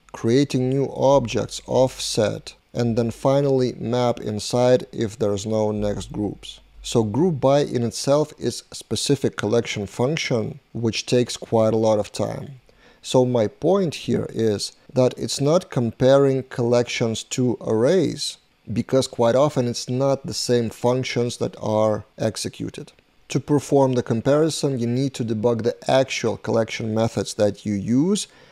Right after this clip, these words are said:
and if they appear to be slow, maybe you need to refactor the collection operations themselves and use some other collection chain or other methods.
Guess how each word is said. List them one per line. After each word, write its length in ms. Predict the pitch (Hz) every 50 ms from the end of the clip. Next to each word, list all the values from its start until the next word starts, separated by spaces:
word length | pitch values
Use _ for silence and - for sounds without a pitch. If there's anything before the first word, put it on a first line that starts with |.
| - _ _
and 280 | - 120 120 117 117 - -
if 180 | 127 120 -
they 160 | - 120 117 113
appear 320 | 113 107 - 123 113 110
to 140 | 107 - 110
be 120 | - 113 104
slow, 460 | - - 127 131 143 165 175 165 - _ _ _ -
maybe 320 | 117 113 117 120 113 117 117
you 100 | 123 123
need 180 | 123 127 123 -
to 80 | 127
refactor 540 | 117 117 - - 120 113 110 - - 113 110
the 100 | 107 113
collection 720 | - - - 120 131 143 143 135 123 - - - 110 104
operations 720 | 110 117 - - 113 117 120 113 110 107 - 104 110 113 -
themselves 560 | 123 117 113 - - 120 123 135 123 - - _ - - - _ _
and 200 | - 120 113 113
use 320 | 110 120 117 113 107 - - -
some 300 | - - 123 120 113 - -
other 280 | - 139 143 143 127
collection 540 | 113 - - 113 110 110 107 - - 107 104
chain 360 | 95 - - 117 120 120 117 -
or 340 | - - 120 110 104 - -
other 260 | 117 107 107 113 110
methods. 600 | 104 104 101 98 - - - - - - -